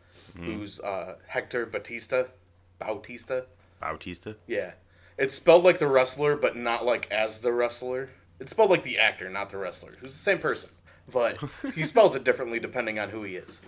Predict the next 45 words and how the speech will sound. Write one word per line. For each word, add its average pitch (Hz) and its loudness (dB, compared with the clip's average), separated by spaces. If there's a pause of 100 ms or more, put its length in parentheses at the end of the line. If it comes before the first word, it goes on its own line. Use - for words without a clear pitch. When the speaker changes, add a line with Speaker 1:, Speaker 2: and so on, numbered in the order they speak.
(360)
Speaker 1:
<laughs> - -
Speaker 2:
Does 208 4
that 170 12
make 160 4
any 175 4
sense? 185 4 (280)
<laughs> 202 0
Speaker 1:
I 156 10
did 139 4
not 127 8
know 123 6
he 135 8
did 110 4
that. 147 2 (480)
Speaker 2:
Well, 180 12 (180)
Speaker 1:
That's 156 2
amazing. 147 4 (100)
Speaker 2:
<laughs> - -8
it's 165 2 (320)
B 202 0
A 165 8
T, 139 -4 (400)
uh, 110 4
Speaker 1:
No, 156 6
no, 190 6
no, 135 -2
he 107 -4
c-, - -6
Speaker 2:
in - -14 (120)
Speaker 1:
uh, 101 4
he - 4
Speaker 2:
wrestling. 123 4
Speaker 1:
has 185 8
to, 120 0
though. 76 -2 (220)
Think 196 0
about 82 0
it. - -10 (420)
Uh, 98 6
'cause 117 -2
if 113 2
Vince 123 -2
McMahon 117 2
owns 110 -2
the 90 2